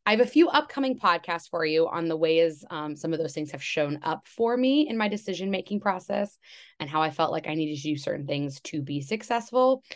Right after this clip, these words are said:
But from the start of this podcast, I want you to know that I have been equal parts rebel and fearful. Uh, I think it's important to be honest. Um,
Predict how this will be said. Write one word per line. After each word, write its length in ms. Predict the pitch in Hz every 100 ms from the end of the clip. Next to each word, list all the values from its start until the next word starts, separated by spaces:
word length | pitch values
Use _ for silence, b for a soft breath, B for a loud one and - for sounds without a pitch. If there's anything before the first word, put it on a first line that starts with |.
| B B B
But 300 | - 214 - -
from 200 | 262 277
the 100 | 294
start 320 | 294 - 208 185
of 80 |
this 100 | 139
podcast, 560 | - 156 143 156 151 143
I 80 | 175
want 280 | 170 180 190
you 140 | 190 170
to 80 |
know 540 | 170 165 156 156 151 156
that 140 | 160 -
I 80 |
have 220 | 156 165 143
been 180 | 156
equal 340 | 156 151 - 139
parts 340 | 151 143 139
rebel 380 | 143 139 131 -
and 180 | 147 139
fearful. 500 | - 147 - - - _ B B B
Uh, 320 | - 160 151 -
I 80 | 151
think 220 | 165 160
it's 180 | 165 -
important 460 | 160 - 151 147
to 80 | 139
be 160 | 160 147
honest. 640 | 131 151 247 247 - - -
Um, 460 | 156 147 151 151